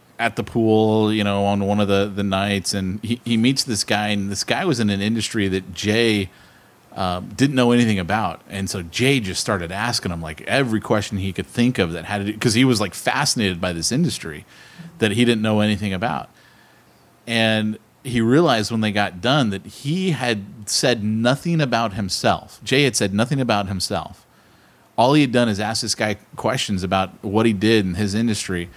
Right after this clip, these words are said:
And as the guy is walking away, he stops and he turns around and he goes, "You're the most interesting guy I've ever talked to."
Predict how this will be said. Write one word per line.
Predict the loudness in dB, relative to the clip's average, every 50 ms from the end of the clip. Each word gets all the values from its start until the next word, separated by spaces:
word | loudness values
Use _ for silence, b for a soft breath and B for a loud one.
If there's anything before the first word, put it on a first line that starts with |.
| B B B B B B
And | 0 2
as | 2 2
the | 2 -2
guy | -4 -4 -4 -2 0
is | 0 0 0
walking | 0 -2 -2 0 0 2 4
away, | 4 4 4 2 0
he | -2 -2 -2
stops | -2 -2 -2 -2 -2 -2 -2 -4 -4
and | -4
he | -4 -4
turns | -2 0 0 0 2 0
around | 0 0
and | 0 0
he | 0
goes, | -2 -2 -4 -4 -2
"You're | 2 2 4
the | 4 4
most | 4 2 0 -2 -4 -6 -2
interesting | 0 0 0 0 -2 -6 -2 0 0 2 2
guy | 2 2 2 2 0 -2 0 0
I've | -2 -2 -2
ever | -4 -2 0 0 0
talked | 0 0 -2 -2 -4 -6 -4
to." | -2 -2 -2 -2